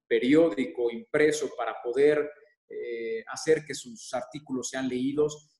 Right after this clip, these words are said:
y no necesitan de una estación de radio para que sus podcasts sean escuchados. Entonces, no me queda más que decirles, aprovechen la tecnología, aprovechen las herramientas.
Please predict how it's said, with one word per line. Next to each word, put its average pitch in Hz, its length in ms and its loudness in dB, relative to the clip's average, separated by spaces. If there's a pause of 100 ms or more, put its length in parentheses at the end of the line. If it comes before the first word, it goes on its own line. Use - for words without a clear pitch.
y 135 120 -6
no 139 100 0
necesitan 165 560 -6
de 135 80 -2
una 143 100 -4
estación 139 440 -6
de 127 60 0
radio 131 380 0
para 117 140 -4
que - 160 -12
sus - 380 -18
podcasts 143 520 -4 (200)
sean 131 560 -4
escuchados. 123 680 -10
Entonces, 151 640 -2 (400)
no 131 180 -4
me 143 80 2
queda 147 120 6
más 143 160 2
que 139 120 2
decirles, 131 760 0
aprovechen 139 480 0
la 123 80 0
tecnología, 123 600 -2
aprovechen 139 540 -4
las 120 140 -4
herramientas. 127 760 -4